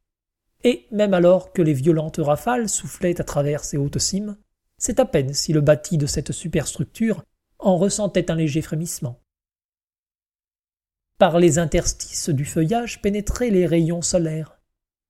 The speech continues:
Le temps était beau ce jour-là. De larges plaques de ciel bleu se montraient au-dessus des dernières branches. Une brise chargée de pénétrantes senteurs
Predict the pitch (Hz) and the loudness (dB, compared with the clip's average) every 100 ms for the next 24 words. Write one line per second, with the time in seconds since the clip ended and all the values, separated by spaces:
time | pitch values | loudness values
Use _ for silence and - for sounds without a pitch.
0 | _ _ _ - 208 233 226 - 202 147 | _ _ _ 0 2 2 -2 0 2 2
1 | 160 - 165 156 151 151 _ _ _ _ | 0 -4 -6 -4 -4 -6 _ _ _ _
2 | _ _ _ 165 185 185 151 143 156 170 | _ _ _ 4 6 6 4 0 2 2
3 | 156 143 151 - 180 170 220 240 - 190 | 2 0 0 2 2 4 2 0 -4 -2
4 | 185 - 196 185 180 - 175 170 156 160 | -2 0 2 4 4 2 2 4 2 0
5 | 135 135 143 - - - _ _ _ _ | 0 -2 -2 -8 -12 -16 _ _ _ _
6 | - 160 151 147 190 175 - 170 135 135 | 4 6 8 6 4 0 -4 -4 -2 0
7 | 156 143 - 156 151 - 151 143 - 143 | 0 0 0 -2 -4 -6 -4 -4 -4 -2
8 | 196 202 175 | 2 2 0